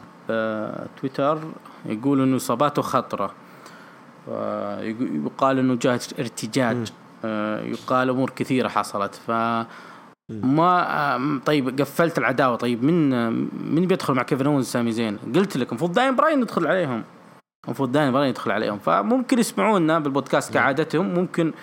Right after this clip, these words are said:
Speaker 1: دخلوا شينسكي ناكامورا و، آه، وأورتن. خيار جدًا رائع يا جود.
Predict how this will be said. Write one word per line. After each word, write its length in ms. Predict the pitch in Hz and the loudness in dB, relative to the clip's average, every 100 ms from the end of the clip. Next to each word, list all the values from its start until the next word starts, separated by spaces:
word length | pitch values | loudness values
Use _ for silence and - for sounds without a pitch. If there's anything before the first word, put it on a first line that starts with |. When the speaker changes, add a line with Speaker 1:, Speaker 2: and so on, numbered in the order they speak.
| - - - | -18 -8 -4
Speaker 1:
دخلوا 220 | 147 147 | -2 -2
شينسكي 400 | 160 143 - 139 | -2 -4 -2 -2
ناكامورا 760 | 131 143 135 143 143 147 143 - - - - - | 0 0 0 2 2 2 -2 -6 -18 -20 -14 -4
و، 360 | 117 123 127 - - | 0 2 0 -2 -4
آه، 960 | 120 113 110 107 107 104 98 98 - - - - - | -4 -2 -2 -2 -2 -2 -2 -4 -6 -10 -14 -14 -12
وأورتن. 680 | 113 - 120 117 - 110 98 - - - | -6 -2 0 -2 -4 -10 -12 -14 -16 -8
خيار 360 | - 123 127 | -2 2 2
جدًا 240 | - 110 110 | 0 -2 -2
رائع 320 | 104 107 92 | 0 -2 -2
يا 60 | 87 | -6
جود. 180 | - | -12